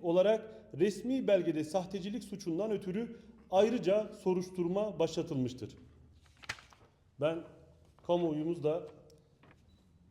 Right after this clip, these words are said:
Sayın Harita Komutanımızın, Haritalar Komutanımızın imzasının taklit edildiği belgeyi de sizlere arz etmek istiyorum.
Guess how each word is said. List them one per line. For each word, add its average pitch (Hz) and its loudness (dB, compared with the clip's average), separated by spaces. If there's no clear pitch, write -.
Sayın 170 2
Harita 165 2
Komutanımızın, 147 -2
Haritalar 143 0
Komutanımızın 135 -4
imzasının 147 0
taklit 170 -4
edildiği 127 -4
belgeyi 147 0
de 156 0
sizlere 143 -4
arz 143 2
etmek 123 -6
istiyorum. 123 -8